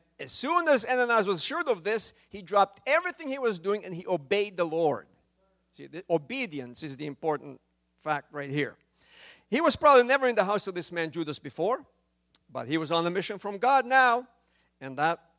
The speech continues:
mission required speed and gave him boldness. He didn't know, needed no introduction. He didn't, needed no appointment. He was now moved with compassion and mercy for this man who has done,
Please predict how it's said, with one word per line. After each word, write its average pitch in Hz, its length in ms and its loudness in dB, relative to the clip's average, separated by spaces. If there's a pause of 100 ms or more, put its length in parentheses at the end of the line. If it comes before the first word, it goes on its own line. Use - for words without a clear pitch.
(100)
mission 156 340 -8
required 151 440 -4
speed 147 320 -10
and 135 140 -16
gave 147 140 -10
him 135 100 -12
boldness. 240 580 2 (320)
He 151 80 -12
didn't 185 220 -8
know, 208 260 -2 (260)
needed 202 360 -8
no 220 180 6
introduction. 240 720 2
He 202 100 -4
didn't, 185 480 -4
needed 208 260 0
no 208 360 6
appointment. 262 760 2 (240)
He 208 120 -2
was 214 120 4
now 208 180 2
moved 349 420 2
with 294 180 -8
compassion 262 720 0
and 226 160 -8
mercy 233 300 -2
for 214 180 -6
this 196 240 -4
man 180 420 -2 (520)
who 165 360 2
has 147 220 -2
done, 143 240 -6